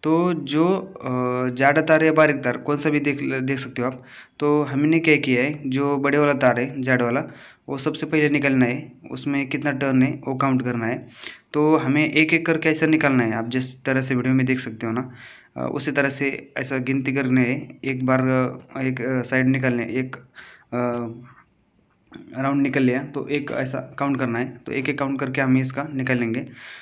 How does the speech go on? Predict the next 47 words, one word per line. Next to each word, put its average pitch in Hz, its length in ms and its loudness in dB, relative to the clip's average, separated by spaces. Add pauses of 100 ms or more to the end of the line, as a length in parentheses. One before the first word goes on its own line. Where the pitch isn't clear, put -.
(160)
अ, 131 80 -8
हमने 135 380 0
उस, 160 460 -2 (120)
<clears throat> - 0 - (480)
ये 147 60 0
देख 147 180 -4
सकते 127 300 -2
हो - 20 4
इसका 131 540 -4 (280)
जो 135 80 -2
जाड़ 143 240 4
वाला 151 160 6
तार 143 220 4
है 127 120 0
उसमें 147 560 -6 (120)
हमने 131 360 0
काउंट 135 320 -2
कर 135 120 0
लिया 120 180 2
है, - 200 -6 (360)
वो 135 60 0
आगे 131 200 4
वीडियो 123 220 2
में 127 100 4
आपको 131 200 0
बताएंगे 127 420 0 (520)
कितना 131 460 2
उसका 131 560 -4 (100)
टर्न 127 240 0
है 147 240 -6 (500)
और 127 160 0
गेज 135 220 2
कितना 120 240 -4
है। 110 360 -6
इसके 170 200 -4
बाद 170 180 2
हमें 151 260 2
जो 160 300 2
स्पीड, 160 340 0
इसमें 165 440 2
स्पीड 170 320 0
का 175 100 0
कॉइल 156 260 6
बना 143 220 4
हुआ 113 340 0
था, 120 140 -2
अ, - 100 -8